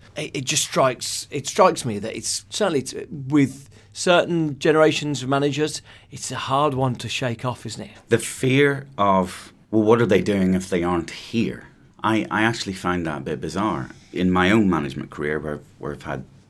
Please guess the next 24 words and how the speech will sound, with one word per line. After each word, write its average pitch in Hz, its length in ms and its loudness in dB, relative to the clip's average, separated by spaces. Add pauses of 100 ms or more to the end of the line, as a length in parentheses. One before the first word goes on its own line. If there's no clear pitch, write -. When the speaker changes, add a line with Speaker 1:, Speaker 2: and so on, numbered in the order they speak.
Speaker 2:
big 71 180 -4
teams 67 340 -8
in 65 100 -6
co-, - 300 -14
corporate 90 340 -2
life, 131 260 -14 (160)
I've 98 200 -4
basically 101 380 -4
said, 76 240 -6
"I 87 100 0
don't 90 200 -2
really 67 220 -6
care 64 300 -10
where 78 180 -2
you 64 240 -4
are. 58 280 -12
This 92 280 -4
is 117 160 -10
what 87 160 -4
I 78 120 -4
want 71 320 -6
as 69 140 -8
an 69 120 -4
output. 73 600 -6